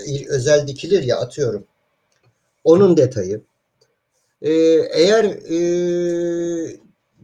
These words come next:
ceplerinde bilmem nesinde farklılık varsa onların detayı. Yani standart bir üründen daha farklı detaylar taşıyorsa o detayları kullanmak lazım.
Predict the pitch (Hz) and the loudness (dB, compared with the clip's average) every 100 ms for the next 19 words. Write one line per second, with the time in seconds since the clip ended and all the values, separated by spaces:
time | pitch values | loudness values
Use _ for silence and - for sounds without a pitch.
0 | 127 160 180 - 190 180 180 180 165 165 | -6 -2 -2 -2 -2 0 0 -2 -2 -2
1 | 170 165 170 - 165 165 - 151 135 143 | 0 0 -4 -4 -4 -4 -2 -4 -4 -8
2 | 143 - 143 139 127 131 131 147 147 151 | -10 -4 -2 -2 -2 -2 0 -2 -4 -4
3 | 131 123 123 117 117 135 151 131 - _ | -2 -2 -2 -2 0 0 2 -2 -6 _
4 | 123 _ _ _ _ _ _ _ _ _ | -20 _ _ _ _ _ _ _ _ _
5 | - - - 165 180 214 220 - 202 175 | -16 -6 0 0 2 2 0 -2 -6 -4
6 | 175 185 190 202 196 175 185 196 185 180 | -6 -4 -2 -2 0 0 -2 -2 -2 -2
7 | - 156 170 170 170 170 165 - 165 165 | -6 -4 -4 0 0 0 -2 -2 -4 -2
8 | 185 156 160 165 170 165 156 170 202 185 | -4 -2 -2 0 -2 -2 -2 0 -2 -4
9 | 156 151 139 127 - - - | -2 -2 -2 -6 -10 -14 -18